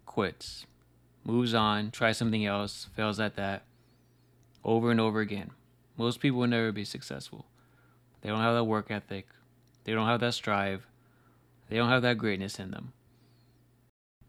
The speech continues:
because they quit. Everyone quits nowadays. Some people don't even quit because they don't even start, because they don't even believe in themselves.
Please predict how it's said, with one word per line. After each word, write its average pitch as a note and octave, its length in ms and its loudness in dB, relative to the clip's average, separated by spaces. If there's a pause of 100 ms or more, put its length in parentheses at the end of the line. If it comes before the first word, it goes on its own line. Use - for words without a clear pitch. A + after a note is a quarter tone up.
(140)
because G#2+ 260 -4
they G#2+ 120 -2
quit. - 480 -14 (1200)
Everyone A#2+ 640 0 (180)
quits - 380 -4
nowadays. F#2+ 640 -12 (960)
Some - 180 0
people D3 180 8
don't D3 120 8
even C#3+ 140 6
quit B2+ 280 4
because A2 640 -4 (360)
they A2+ 80 -2
don't C3 200 6
even B2+ 100 4
start, - 640 -4 (680)
because A#2 280 -2
they C3 100 4
don't D3 140 8
even C#3 120 6
believe A2+ 300 4
in A2 80 2
themselves. G2 760 -4